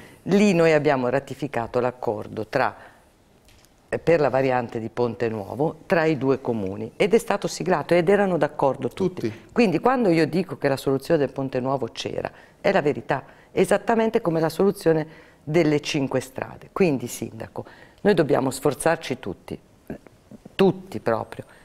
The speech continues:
Speaker 1: di provare a trovare una soluzione che risponda alle domande dei cittadini. Io ci ho messo tutto quello che potevo metterci, progetto, incontri. Io ho fatto decine di incontri tra anas,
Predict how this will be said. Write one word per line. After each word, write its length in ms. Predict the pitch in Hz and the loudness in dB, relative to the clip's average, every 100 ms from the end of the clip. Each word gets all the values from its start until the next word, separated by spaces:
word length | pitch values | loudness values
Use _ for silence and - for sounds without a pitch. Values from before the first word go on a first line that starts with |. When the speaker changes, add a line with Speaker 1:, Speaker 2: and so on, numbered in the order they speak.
| _ | _
Speaker 1:
di 120 | 170 | -2
provare 360 | 196 233 196 143 | 2 4 4 2
a 60 | 151 | 0
trovare 320 | 175 165 135 | 0 2 2
una 140 | 147 | 0
soluzione 580 | 139 185 185 185 170 165 | 0 0 0 2 0 0
che 100 | 175 | 0
risponda 580 | 170 165 - 147 135 127 | 0 0 0 2 2 2
alle 120 | 131 | 2
domande 380 | 123 113 110 107 | 2 -2 -2 -6
dei 160 | 110 - | -6 -10
cittadini. 520 | - - 104 - - - - - - | -14 -14 -16 -14 -18 -20 -20 -10 0
Io 420 | 233 254 262 - - | 2 6 4 4 -4
ci 120 | - | 0
ho 40 | 170 | 2
messo 280 | 156 - | 2 -4
tutto 320 | 160 208 - 170 | -4 -4 -2 -2
quello 240 | 143 131 | -2 -2
che 80 | 120 | -4
potevo 340 | 117 117 110 | -8 -8 -10
metterci, 480 | - - - - - - - _ | -12 -16 -20 -20 -20 -20 -20 _
progetto, 760 | - 156 135 143 127 127 - 135 | 2 2 4 4 6 4 0 -2
incontri. 800 | 135 135 143 143 131 117 120 123 - - - | 0 0 0 2 2 0 -6 -12 -14 -12 0
Io 180 | 233 | 4
ho 40 | 240 | 4
fatto 400 | - 180 - 165 | 2 -2 0 -2
decine 720 | 156 175 190 - - 233 185 | 2 2 2 0 2 4 4
di 100 | 143 | 2
incontri 680 | 143 135 143 120 - 127 127 | 0 -2 -2 -2 -4 -10 -4
tra 220 | 135 131 - | -4 -4 -2
anas, 600 | 135 127 120 113 - | -2 0 -4 -6 -12